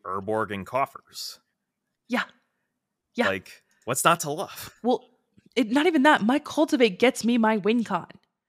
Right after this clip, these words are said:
Speaker 2: My Cultivate gets me that Dakmor salvage.
Speaker 1: Actually absurd. Oh my gosh.
Speaker 2: It is.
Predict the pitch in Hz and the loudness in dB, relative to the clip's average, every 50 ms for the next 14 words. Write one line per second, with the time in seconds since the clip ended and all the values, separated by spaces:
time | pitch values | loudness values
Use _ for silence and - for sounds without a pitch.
0 | _ _ _ _ _ _ - - 269 302 - 320 359 277 302 302 277 196 247 269 | _ _ _ _ _ _ -4 -2 -2 0 4 2 4 4 4 2 2 2 0 -2
1 | - 247 262 254 233 220 196 214 220 233 247 - 220 214 214 202 - 185 170 170 | 0 2 4 6 6 6 6 6 6 6 6 4 0 0 0 0 0 -2 -4 -4
2 | - - - - - - - _ _ _ _ _ - 170 165 170 165 - - - | -6 -12 -12 -14 -14 -16 -16 _ _ _ _ _ 0 4 4 4 4 4 -6 -6
3 | 127 113 104 95 92 92 - - 139 123 90 78 - - - 120 135 98 80 82 | -6 -6 -8 -8 -10 -12 -14 -16 -16 -18 -20 -20 -20 -18 -16 -14 -12 -12 -12 -14
4 | 87 107 113 92 80 71 76 - - - _ - - 233 233 - - - 254 285 | -14 -14 -14 -14 -16 -16 -18 -20 -20 -20 _ -2 0 0 0 0 0 0 2 2
5 | 247 220 190 - | 2 2 -2 -4